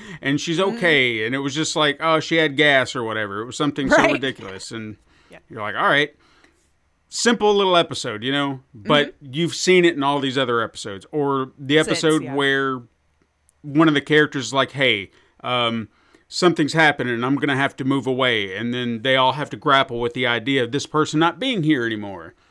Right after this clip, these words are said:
Speaker 2: Mm-hmm.
Speaker 1: Seen it in all of them, and then by the end, "Oh, well, everything's fine. I'm
Speaker 2: Yep.
Speaker 1: staying."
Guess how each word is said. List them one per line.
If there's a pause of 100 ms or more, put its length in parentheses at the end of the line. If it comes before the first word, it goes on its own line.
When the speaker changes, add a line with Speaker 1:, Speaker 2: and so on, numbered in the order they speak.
(320)
Speaker 2:
Mm-hmm. (340)
Speaker 1:
Seen
it
in
all
of
them,
and
then
by
the
end,
"Oh, (100)
well, (180)
everything's
fine.
I'm
Speaker 2:
Yep.
Speaker 1:
staying."